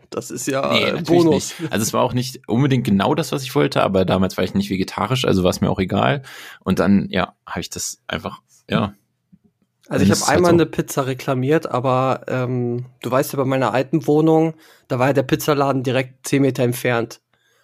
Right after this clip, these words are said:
Speaker 1: Und dann
Speaker 2: Ja.
Speaker 1: hab ich die Pizza geholt, oben bemerkt, dass es die falsche war und hab dann angerufen und gesagt, ich hätte gern, äh, die andere.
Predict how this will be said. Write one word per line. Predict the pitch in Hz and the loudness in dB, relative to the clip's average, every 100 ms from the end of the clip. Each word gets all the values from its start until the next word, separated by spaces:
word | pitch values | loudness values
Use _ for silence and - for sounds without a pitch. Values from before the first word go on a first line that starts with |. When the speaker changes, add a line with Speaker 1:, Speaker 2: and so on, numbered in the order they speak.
| _ _ _ | _ _ _
Speaker 1:
Und | 139 | 0
dann | 120 139 | 2 2
Speaker 2:
Ja. | |
Speaker 1:
hab | 127 | 0
ich | |
die | 127 | -2
Pizza | 127 139 143 | -4 0 0
geholt, | 127 135 165 - | 0 4 4 4
oben | 139 | 0
bemerkt, | 135 139 139 135 | 2 0 0 -2
dass | |
es | 127 | -6
die | - | -6
falsche | - 131 151 147 | 0 2 2 0
war | 147 | 2
und | 139 | 2
hab | 131 | 0
dann | 120 | -2
angerufen | 120 131 143 131 | -2 0 0 0
und | 131 | -2
gesagt, | 123 127 127 | 0 0 -2
ich | 127 | -4
hätte | 123 | -4
gern, | - 110 107 85 | 0 -2 0 0
äh, | 110 110 | 0 0
die | 110 - | -2 -6
andere. | 107 117 - | -6 -8 -8